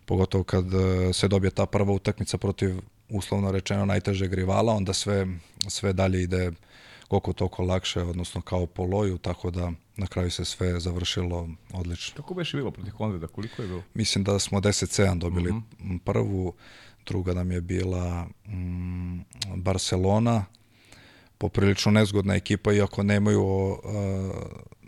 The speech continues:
Speaker 1: istaknute evropske igrače, ali imaju jedan određeni sistem, imaju iskusnog trenera koji je dugo godina radio u Steaui, e, rumunski trener,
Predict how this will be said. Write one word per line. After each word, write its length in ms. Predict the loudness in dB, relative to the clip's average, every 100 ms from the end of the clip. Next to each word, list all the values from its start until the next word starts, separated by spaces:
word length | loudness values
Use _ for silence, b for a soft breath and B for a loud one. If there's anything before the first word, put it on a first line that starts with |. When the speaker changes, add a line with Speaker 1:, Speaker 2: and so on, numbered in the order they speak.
| -14 -14 -12 -4
Speaker 1:
istaknute 600 | -2 0 -2 -2 -2 2
evropske 480 | 2 2 -2 0 2
igrače, 480 | 4 4 2 2 2
ali 200 | 4 4
imaju 220 | 4 2
jedan 280 | 2 2 0
određeni 420 | 0 0 0 0
sistem, 380 | 0 -2 0 2
imaju 220 | 4 2
iskusnog 440 | 0 -6 -4 -4
trenera 420 | 0 2 4 4 2
koji 260 | 0 2
je 180 | 4 2
dugo 220 | 2 0
godina 320 | 2 2 2 2
radio 320 | 0 0 0
u 260 | 0 -4 -6
Steaui, 560 | 0 2 4 4 4
e, 60 | 0 B B B B B B -2 2 4
rumunski 480 | 4 4 2 -2
trener, 480 | 0 2 2 2 0